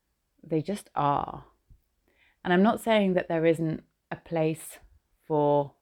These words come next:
the reasoning and all of that stuff, but for me right now, this is where I am, and this is what feels and, and continues to feel super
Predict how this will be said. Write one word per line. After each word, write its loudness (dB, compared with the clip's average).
the -8
reasoning -2
and -8
all 0
of 0
that -2
stuff, -6
but -6
for -6
me 4
right 0
now, -2
this -4
is -8
where 2
I -4
am, 2
and 0
this 2
is -8
what -4
feels -2
and, -8
and -8
continues 0
to -8
feel -2
super 0